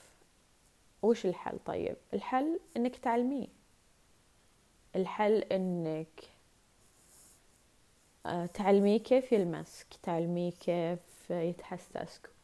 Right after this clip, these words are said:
تعلميه كيف إنه يوصلك للنشوة. طب، أنت تعرفي كيف توصلي حالك للنشوة؟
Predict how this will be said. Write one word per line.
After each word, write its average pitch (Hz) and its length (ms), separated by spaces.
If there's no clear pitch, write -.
تعلميه 208 340
كيف 262 260
إنه 208 160
يوصلك 202 560
للنشوة. 170 540
طب، 175 160
أنت 180 560
تعرفي 196 420
كيف 190 280
توصلي 165 360
حالك 156 400
للنشوة؟ 151 540